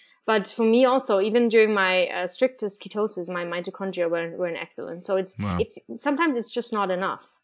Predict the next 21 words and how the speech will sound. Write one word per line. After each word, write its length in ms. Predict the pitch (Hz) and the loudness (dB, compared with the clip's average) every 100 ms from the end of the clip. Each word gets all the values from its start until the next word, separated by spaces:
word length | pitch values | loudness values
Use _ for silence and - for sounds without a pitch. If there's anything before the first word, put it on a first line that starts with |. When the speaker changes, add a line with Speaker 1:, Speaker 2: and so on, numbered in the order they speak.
| - | -8
Speaker 2:
Yeah. 200 | 95 87 _ _ _ _ _ _ _ _ _ - | -6 -8 _ _ _ _ _ _ _ _ _ -8
Speaker 1:
So, 400 | - 208 202 196 | 2 6 6 4
um, 360 | 190 185 185 | 0 -2 -2
it 80 | 202 | -2
depends, 440 | 220 - 269 240 | -4 2 2 4
like, 180 | 180 165 | 2 -2
depends 340 | 190 202 269 262 | -6 -2 0 0
on 120 | 214 | 0
the 80 | 180 | -2
disease 360 | 185 226 277 | -2 0 0
you 60 | 254 | 0
have. 220 | 185 165 185 | 0 -4 -4
If 180 | 196 214 | -4 0
you, 240 | 202 196 _ _ | 0 -2 _ _
uh, 140 | 185 180 | -8 -6
say, 320 | 208 190 180 | 0 2 2
um, 420 | 180 170 170 170 - - - - | 0 -6 -8 -12 -16 -20 -20 -16
a, 220 | 80 82 - | -12 -10 -6
a 80 | 220 | -2
diabetic 540 | 196 190 208 247 269 | 2 2 0 -2 -2
patient, 640 | 262 254 269 262 254 240 | 2 2 4 2 2 -6